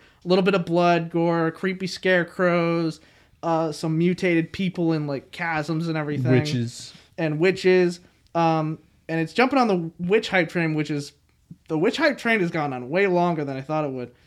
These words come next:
Speaker 1: after Coven, uh, American Horror Story, which is a good series. Uh, and so they're jumping on that train. So I think it's gonna be fucking
Speaker 2: Yeah.
Speaker 1: immaculate.
Speaker 2: I'm, yeah, I'm excited.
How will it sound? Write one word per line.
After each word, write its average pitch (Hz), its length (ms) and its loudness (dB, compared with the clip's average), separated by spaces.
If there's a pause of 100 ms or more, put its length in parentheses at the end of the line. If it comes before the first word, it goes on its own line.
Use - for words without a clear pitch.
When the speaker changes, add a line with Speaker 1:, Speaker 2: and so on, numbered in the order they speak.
(200)
Speaker 1:
after 147 240 -4
Coven, 151 440 2 (480)
uh, 143 380 -2 (600)
American 156 300 -2
Horror 156 180 0
Story, 123 340 -10
which - 140 -14
is - 60 -14
a - 40 -12
good 165 200 -2
series. 151 420 -6 (760)
Uh, 135 400 -4
and 156 260 -2
so 170 240 0
they're 160 120 2
jumping 190 260 0
on 165 120 0
that 180 220 0
train. 151 500 -4 (300)
So 170 200 -4
I 190 100 4
think 254 200 0
it's - 100 -8
gonna 175 160 -2
be 135 200 -4
fucking 120 540 -10 (1000)
Speaker 2:
Yeah. 208 160 4
Speaker 1:
immaculate. 123 500 -2
Speaker 2:
I'm, 139 640 2
yeah, 139 160 4
I'm 131 100 4
excited. 104 300 -2